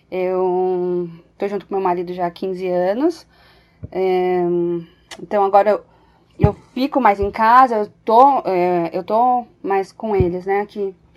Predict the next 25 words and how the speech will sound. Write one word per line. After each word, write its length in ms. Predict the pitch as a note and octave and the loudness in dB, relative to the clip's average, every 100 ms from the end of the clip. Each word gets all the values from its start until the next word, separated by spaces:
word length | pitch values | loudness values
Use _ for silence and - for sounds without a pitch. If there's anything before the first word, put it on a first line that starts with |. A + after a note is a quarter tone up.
| - _ _ _ _ | -20 _ _ _ _
nessa 260 | G#3+ G3+ G3+ | -4 0 0
rotina. 640 | F#3+ G#3 G#3 - D#3+ E3+ - - - - _ _ _ _ | 0 -2 -4 -4 -2 -4 -10 -20 -20 -20 _ _ _ _
O 380 | - A3 G#3+ A3 | -4 -2 0 0
Zum 180 | A3 B3 | 0 0
Zum 180 | C4 D4+ | 2 4
veio 220 | D#4+ D4+ | 4 4
pra 300 | C#4 A#3 A3 | 2 2 2
mim, 580 | G#3+ A3+ D4 E4+ B3+ G#3 | 0 -2 2 4 2 -2
assim, 560 | G#3 A#3 A#3 G#3+ G3 - - - - - - - | -6 -8 -8 -8 -8 -12 -20 -20 -20 -20 -20 -6
não 200 | C4 E4 | 2 4
só 160 | D#4+ D4 | 8 6
como 340 | D4+ C#4 C#4+ | 6 4 2
a, 220 | - A3+ - _ | 2 0 -4 _
a 60 | G#3+ | -4
minha 180 | A3+ A3+ | 0 2
parte 340 | A#3+ A3+ A3 | 6 4 4
materna, 640 | A#3+ A#3 A#3+ A3+ G#3 G3 G3 | -2 0 0 2 4 4 0
mas 240 | G3+ G3+ | -2 -4
pra 260 | - C4 C#4+ | 2 6 6
mim 560 | A3+ A3+ C#4 D4 F#3+ - _ _ _ | 4 0 2 2 0 -8 _ _ _
veio 200 | A3 A#3+ | -4 -4
como 840 | A#3+ B3+ A#3+ B3+ B3+ C4 C4 C4+ C4 _ _ A3+ - _ _ | 2 4 4 2 0 0 0 -2 -6 _ _ -18 -18 _ _
me 180 | A3 B3+ | -6 -4
conhecer, 840 | C4 C#4 C#4+ C#4+ D4+ - G3+ E3+ - _ _ _ - | 2 4 4 0 -2 -2 0 0 -4 _ _ _ -2
sabe? 420 | G3 A#3 A3+ G3 | 0 0 -2 -8